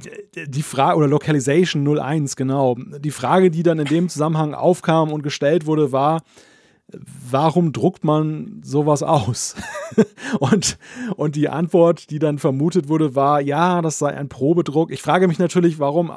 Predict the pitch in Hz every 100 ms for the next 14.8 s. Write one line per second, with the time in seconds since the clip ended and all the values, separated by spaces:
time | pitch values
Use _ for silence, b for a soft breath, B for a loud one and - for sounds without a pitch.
0 | 139 - 165 196 196 190 B B B 139
1 | 131 143 160 160 151 151 143 135 127 165
2 | 208 170 156 151 139 139 165 196 131 113
3 | 131 - B B B B - 135 - 151
4 | 156 135 147 - 147 135 - 135 135 135
5 | 131 127 _ - - - - _ 135 131
6 | 120 - 135 - - 131 - 139 135 -
7 | 131 135 135 139 123 160 156 135 - 151
8 | 151 - 165 - 143 135 143 143 - B
9 | B B - - 135 135 - 131 139 135
10 | 139 180 - 143 143 151 135 139 131 120
11 | 143 160 - 135 131 135 165 175 143 -
12 | 117 113 107 113 110 117 127 143 127 131
13 | 131 - 139 139 95 113 - 113 110 -
14 | - 131 - - - - - 123